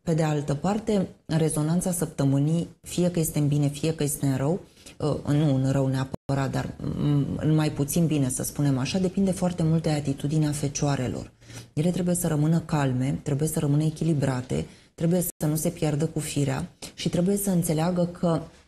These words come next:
universul are un plan pentru ele pe care, la un moment dat, uh, o să le scoată la iveală și, oricum, ceea ce le putem spune, bă, nativilor fecioare este faptul că momentul actual este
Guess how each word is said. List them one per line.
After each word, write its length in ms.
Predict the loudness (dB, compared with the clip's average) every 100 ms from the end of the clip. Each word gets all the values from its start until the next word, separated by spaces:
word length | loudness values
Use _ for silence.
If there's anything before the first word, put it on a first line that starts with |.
| _ _ -6 0
universul 540 | 2 2 0 0 0
are 160 | 2 2
un 200 | 2 2
plan 420 | 2 2 0 -2 -2
pentru 340 | 0 2 0
ele 420 | 0 0 -2 -4
pe 120 | -6 -6
care, 460 | -2 0 2 0
la 120 | 0 2
un 80 | 2
moment 300 | 2 2 2
dat, 300 | 0 -2 0
uh, 600 | 2 2 0 0 -2 -6 -12 -16 -20 _ -4
o 100 | -2
să 180 | 0 0
le 140 | 0
scoată 500 | -2 -6 -4 -4 0
la 100 | 2
iveală 380 | 2 0 0 0
și, 160 | 0 -2
oricum, 300 | 0 2 0
ceea 260 | 2 -2
ce 140 | 0 -2
le 80 | -2
putem 340 | -2 -2 -2
spune, 720 | -2 -4 -2 -2 -2 -6 -8 -10 -12 -10
bă, 140 | -6 -2
nativilor 420 | -2 0 0 0
fecioare 360 | -2 -4 -2 -2
este 180 | -2 -4
faptul 280 | -6 -4 -4 -4
că 100 | -6 -6 -16 -16 -12 -2
momentul 360 | 2 2 2
actual 260 | -2 0 0
este 220 | 0